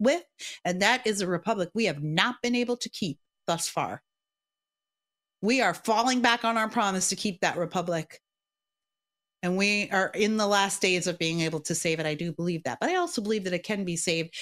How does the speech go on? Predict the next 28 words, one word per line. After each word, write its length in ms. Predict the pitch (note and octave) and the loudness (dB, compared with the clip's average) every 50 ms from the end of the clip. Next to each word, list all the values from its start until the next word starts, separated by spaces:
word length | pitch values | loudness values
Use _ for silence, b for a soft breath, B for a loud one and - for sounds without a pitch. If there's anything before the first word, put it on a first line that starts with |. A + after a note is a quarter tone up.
| B B B | B B B
So 480 | - - - C#4 A#3+ A#3 A3 G#3+ G#3+ B B B - | -2 2 4 6 6 6 4 0 -2 B B B 0
let's 560 | A3 A#3+ C#4+ F#4 - - - - - - - _ _ _ _ _ _ | 4 4 4 4 2 0 -4 -4 -4 -6 -10 _ _ _ _ _ _
talk 240 | - - D4+ C#4+ C#4 | 0 2 2 2 2
a 60 | B3+ | 0
little 180 | B3+ B3+ C4+ C4 | 0 2 2 2
bit 160 | A3 A#3+ - | 0 -2 0
more 140 | A3+ A3+ A3+ | 0 0 0
about 280 | G#3+ G3+ G#3 G#3 - - | 2 2 0 0 2 2
that 280 | B3+ B3+ B3+ B3 B3+ B B B | 4 4 4 2 0 B B B
when 160 | B A3+ A3 A3 | B 0 2 2
we 80 | A3 | 0
come 240 | G#3+ - A#3 G#3 G3+ | 0 0 0 0 2
back. 320 | G3 A3 A3+ A#3 A#3 - - | 4 4 4 4 0 0 2
I'm 200 | B3 C4 C4+ C4+ | 4 4 4 2
Keir 220 | B3+ - C4+ A#3+ A3+ | 0 0 0 2 2
Davis, 280 | A3 G#3 G#3 G#3 - | 2 2 0 0 -2
filling 240 | - A#3+ A3+ A3 G#3+ | -2 -2 0 0 0
in 100 | G#3+ G#3 | 0 0
for 120 | - G#3 | -2 -4
Tony 240 | - - G#3 F#3+ F#3+ | -2 -2 -2 0 0
Katz, 300 | F#3 G3+ G3 F#3 F3+ - | 0 0 0 0 -2 -4
and 220 | - F#3 F3 F3 F3+ | -4 -2 -2 0 0
you're 320 | F3+ F#3 F3+ F3+ F3+ F3 _ _ - | 0 0 0 0 -2 -6 _ _ -4
listening 360 | F3 E3+ - - F3 E3 E3 | -2 -2 -2 -4 -4 -4 -2
to 140 | - - F3+ | -2 -4 -2
Tony 320 | - - C4+ D#4 E4 D4+ | 0 2 2 4 4 2
Katz 480 | C4 - C4 B3 A#3+ B3 B3 - - - - | 2 4 4 4 4 2 0 -6 -8 -6 -4
Today. 480 | - - D4 C#4+ G3 E3 C#3 C3 C3+ | 2 2 4 4 4 0 -2 -6 -10